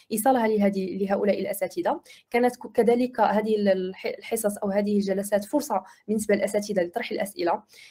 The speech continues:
آه، كانت ك-، كذلك فرصة ل-، لتوضيح المنهجية التي ن-، آه، نتبعها في ويكيبيديا،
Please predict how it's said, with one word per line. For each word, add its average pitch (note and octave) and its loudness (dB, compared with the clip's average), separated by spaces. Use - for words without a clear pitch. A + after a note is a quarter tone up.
آه، F#3 8
كانت G#3 2
ك-، - -6
كذلك A3+ 2
فرصة A3 -2
ل-، F#3 -2
لتوضيح F#3 -2
المنهجية F#3+ 2
التي F#3+ -6
ن-، F#3 -6
آه، E3+ -6
نتبعها F#3 0
في F#3 -6
ويكيبيديا، F3+ 2